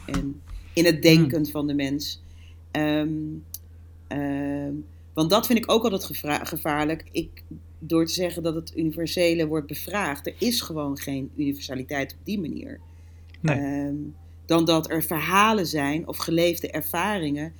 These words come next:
Speaker 1: die mensen, ehm, gebruiken, eh, of inzetten om daarin een medium te kiezen, hoe zij ervoor kiezen om hun, eh,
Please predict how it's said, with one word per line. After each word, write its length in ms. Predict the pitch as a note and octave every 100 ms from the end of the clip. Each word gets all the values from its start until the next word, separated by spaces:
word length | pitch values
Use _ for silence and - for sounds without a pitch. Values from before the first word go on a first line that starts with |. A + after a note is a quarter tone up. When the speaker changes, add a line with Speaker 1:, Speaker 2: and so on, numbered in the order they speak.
| - -
Speaker 1:
die 140 | F3
mensen, 680 | E3 D#3+ E3 - D#3 D3+ - -
ehm, 340 | C#3+ D#3 D#3 D#3 - - - - - - - - -
gebruiken, 1080 | - F3+ D#3+ E3 D#3+ D#3+ D#3+ E3+ F3+ G#3 - - -
eh, 360 | D#3+ D#3+ D#3 D3
of 100 | -
inzetten 720 | F3+ E3+ D#3 E3+ D#3 F3+ G3+ - - - -
om 220 | F3 F3
daarin 680 | E3 E3 - E3 D#3+ F3 - - -
een 360 | E3 E3 E3+ -
medium 520 | D#3+ F3 G#3+ F#3+ E3+
te 120 | E3
kiezen, 400 | - E3 - F3+
hoe 160 | F3 E3
zij 300 | E3 D#3 D#3+
ervoor 240 | D#3+ E3+
kiezen 440 | - E3+ D#3+ F3 -
om 260 | D#3 D#3
hun, 360 | D#3 D3+ D#3 D#3 - - - - -
eh, 120 | D#3